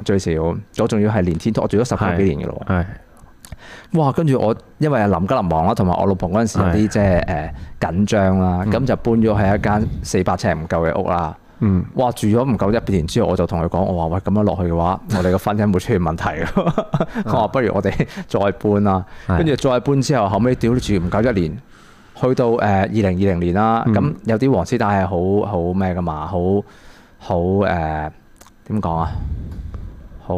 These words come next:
Speaker 1: 忐忑不安㗎嘛。跟住我住住下之後，點知個業主賣樓啊，仆街，<laughs> 賣撚咗層樓。
Speaker 2: 嗯。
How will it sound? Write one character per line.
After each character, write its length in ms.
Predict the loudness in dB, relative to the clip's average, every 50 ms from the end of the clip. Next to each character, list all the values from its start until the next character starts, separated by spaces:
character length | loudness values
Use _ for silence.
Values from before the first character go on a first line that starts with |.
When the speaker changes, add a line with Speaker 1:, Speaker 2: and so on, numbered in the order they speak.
| -2 -2 -2
Speaker 1:
忐 280 | -4 -6 -6 -6 -4
忑 100 | -6 -4
不 100 | -2 -2
安 180 | -2 0 -2 -2
㗎 100 | -2 -4
嘛。 220 | -4 -6 -8 -12 -16 -20 -20 -20 -20 -20 -20 -20 -6
跟 140 | -2 -2 -2
住 160 | 0 0 0 0
我 100 | 0 0
住 160 | -2 -4 -2
住 100 | 0 0
下 180 | 2 2 0 -2
之 180 | -2 0 0 0
後， 80 | 2
點 120 | 2 0 0
知 100 | 0 0
個 100 | 0 0
業 120 | -2 -2
主 160 | -4 -2 -2 0
賣 280 | 2 2 2 0 0 -2
樓 220 | -2 0 0 0 0
啊， 40 | 0
仆 100 | -2 -6 -6 -4 -4
街， 380 | -2 -2 -2 -2 -2 -2 -2 0 0
<laughs> 80 | -2 -2
賣 260 | -2 0 0 0 2
撚 200 | 2 2 2 2
咗 180 | 0 0 -4 -2
層 200 | -2 -2 -2 -2 0
樓。 160 | -2 0 0 2
Speaker 2:
嗯。 200 | 2 2 2 0